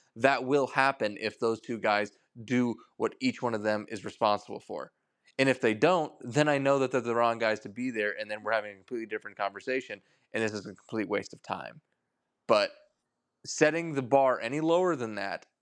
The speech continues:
and not having those expectations on them, um, is just, it, it's, it's just not fair, right? Like, at some point, that's gotta be the expectation, um,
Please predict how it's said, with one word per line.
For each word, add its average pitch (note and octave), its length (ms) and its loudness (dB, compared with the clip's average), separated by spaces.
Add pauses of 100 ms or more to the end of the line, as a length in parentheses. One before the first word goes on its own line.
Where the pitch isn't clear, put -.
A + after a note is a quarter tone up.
(100)
and G#2+ 160 -4
not B2 220 2
having C3 340 -2
those A#2+ 220 0
expectations C#3 760 -2
on G#2+ 180 0
them, G#2 220 -6 (640)
um, G2+ 540 2 (880)
is A2+ 160 -2
just, G#2+ 320 -6
it, A2 240 0
it's, G2+ 380 -4
it's G#2+ 180 -8
just A2 180 -6
not F2+ 200 -6
fair, D#2+ 420 -6
right? G#2 300 0
Like, G2+ 320 -6
at G#2 180 -4
some C#3 260 -2
point, A#2+ 380 -2
that's G#2+ 220 2
gotta G#2+ 200 2
be G#2+ 120 -4
the G#2 160 0
expectation, G#2 800 -2 (460)
um, F#2+ 440 -2